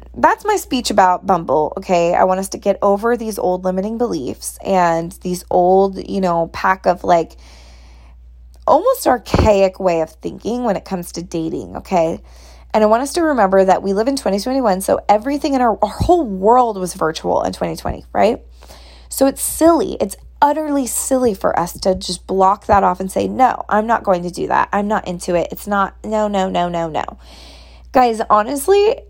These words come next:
I actually think it's weird now when I hear somebody say they are not doing online dating. I'm like, "What?" I also want you guys to realize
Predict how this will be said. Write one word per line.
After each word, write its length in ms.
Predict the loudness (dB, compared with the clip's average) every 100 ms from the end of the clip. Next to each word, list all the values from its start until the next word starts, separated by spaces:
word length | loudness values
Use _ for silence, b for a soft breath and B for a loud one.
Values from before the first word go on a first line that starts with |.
| -6 2
I 300 | 2 2 -4
actually 300 | -6 -4 -4
think 260 | -4 -4 -4
it's 160 | -4
weird 580 | -6 -6 -4 2 0 0
now 260 | 0 0 0
when 200 | 0 0
I 100 | -2
hear 160 | -4
somebody 320 | -6 -4 -4 0
say 160 | 0
they 220 | 2 2
are 160 | 2 0
not 600 | -2 2 2 2 -4 -10 -6
doing 280 | -4 -4 -4
online 340 | -6 -6 -8
dating. 400 | -8 -8 -12 -18 -20 b b b 0
I'm 160 | 0
like, 240 | 2 0 -2
"What?" 680 | -2 2 2 0 -4 -12 B B B B B 0
I 80 | 2
also 260 | 0 0 -2
want 240 | -2 -4
you 80 | 2
guys 200 | 2 4
to 100 | -2
realize 580 | 0 2 4 4 2